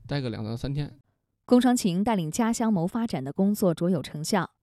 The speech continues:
Speaker 2: 这些成绩背后有不少艰辛，期间他也想过逃避。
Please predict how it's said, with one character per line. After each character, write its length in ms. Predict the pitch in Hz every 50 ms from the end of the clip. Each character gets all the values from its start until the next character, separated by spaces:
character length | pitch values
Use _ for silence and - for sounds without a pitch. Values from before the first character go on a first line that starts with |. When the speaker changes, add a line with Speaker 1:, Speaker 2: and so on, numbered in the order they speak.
| _ _ -
Speaker 2:
这 100 | - 302
些 80 | 285 285
成 160 | - 233 226
绩 140 | 233 269 262
背 160 | 285 269 247
后 280 | 240 - 277 247 - - -
有 160 | - 180 160
不 160 | - - 214
少 240 | 180 - - - 98
艰 240 | - - 185 180 185
辛， 300 | - - 185 180 185 - _ _ _ _ -
期 180 | - - 190
间 260 | 170 - 185 180 180 - _
他 160 | - - - 175
也 120 | 165 156
想 200 | 165 - - 123
过 100 | 135 127
逃 260 | 131 - - - 131 135
避。 260 | - 190 180 165